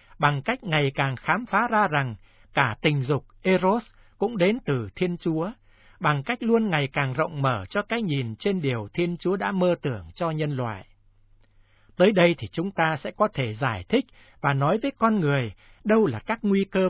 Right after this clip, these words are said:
của việc sống tính dục một cách không đúng đắn và không thật. Con người đánh mất đi cái gì khi sống tính dục lệch lạc? Nó đánh mất đi chính mình, bởi vì nó đánh mất đi vẻ đẹp nguyên thủy,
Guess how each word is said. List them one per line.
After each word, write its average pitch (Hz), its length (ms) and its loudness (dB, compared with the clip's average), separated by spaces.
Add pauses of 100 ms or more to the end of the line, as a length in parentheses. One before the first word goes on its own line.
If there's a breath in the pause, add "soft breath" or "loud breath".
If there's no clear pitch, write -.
của 110 180 -6
việc 117 180 -6
sống 185 280 -2
tính 208 260 0
dục 143 180 -2 (260 soft breath)
một - 260 -8
cách 196 160 -4
không 175 300 0
đúng 170 200 0
đắn 175 340 -2
và 113 200 -4
không 165 300 -6
thật. - 180 -8 (760 soft breath)
Con 208 200 2
người 139 200 2
đánh 185 260 0
mất 269 180 -2
đi 214 160 2
cái 247 200 -2
gì 131 340 -2 (240)
khi 196 200 2
sống 196 240 0
tính 226 220 0
dục 143 240 -4
lệch 139 220 -4
lạc? 139 240 -2 (760)
Nó 165 120 2
đánh 175 260 0
mất 214 180 -2
đi 180 240 4
chính 202 240 0
mình, 127 220 -2 (320)
bởi 123 200 -4
vì 110 320 -4
nó 147 120 -2
đánh 185 240 0
mất 226 180 0
đi 196 180 0
vẻ 127 240 -4
đẹp 120 280 -6
nguyên 196 300 2
thủy, 104 360 -4